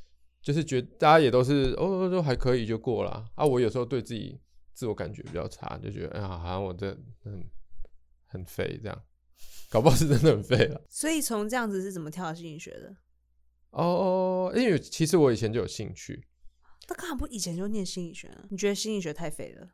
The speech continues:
Speaker 1: 没有，以前没有那种很坚定的志向。
Speaker 2: 哦，哦。
Speaker 1: 就是考大学的时候就，哎，有什么就随便念啊，这样子。
Speaker 2: 嗯，嗯。
Speaker 1: 然后以前也没有特别想，想说怎样啊。后来就是觉得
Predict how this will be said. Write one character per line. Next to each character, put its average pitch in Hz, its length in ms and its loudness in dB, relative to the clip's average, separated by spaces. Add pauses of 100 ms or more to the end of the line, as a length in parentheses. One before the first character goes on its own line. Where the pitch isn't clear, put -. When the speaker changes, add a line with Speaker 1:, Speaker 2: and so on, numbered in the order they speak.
Speaker 1:
没 131 100 -2
有， 131 80 0
以 127 60 -4
前 131 140 -2
没 165 120 2
有 165 80 6
那 143 60 0
种 135 140 2
很 107 200 -2 (200)
坚 123 240 0
定 107 240 -2
的 82 240 -2 (680)
志 - 80 -6 (260)
向。 180 140 2
Speaker 2:
哦， 175 260 -6
哦。 170 300 -8
Speaker 1:
就 143 80 -2
是 143 280 0 (340)
考 110 160 0
大 147 160 6
学 123 140 -2
的 107 60 0
时 110 60 2
候 117 60 2
就， 123 120 0
哎， 160 100 0
有 135 160 2
什 113 120 -6
么 101 120 -8
就 123 100 -6
随 113 160 -10
便 110 240 -6
念 101 240 -6
啊， 82 240 -8
这 107 60 -10
样 196 100 -6
子。 202 80 -2
Speaker 2:
嗯， 180 180 -6
嗯。 170 360 -10
Speaker 1:
然 110 100 -4
后 107 120 -2 (500)
以 117 100 -8
前 131 120 0
也 120 60 -2
没 123 100 -4
有 120 80 0
特 123 120 -4
别 104 100 -4
想， 101 180 -10 (240)
想 98 200 -12
说 101 140 -10
怎 - 140 -14
样 - 120 -10
啊。 - 120 -8
后 160 200 6
来 110 200 6
就 123 160 0
是 123 400 -4
觉 98 180 -4
得 92 340 0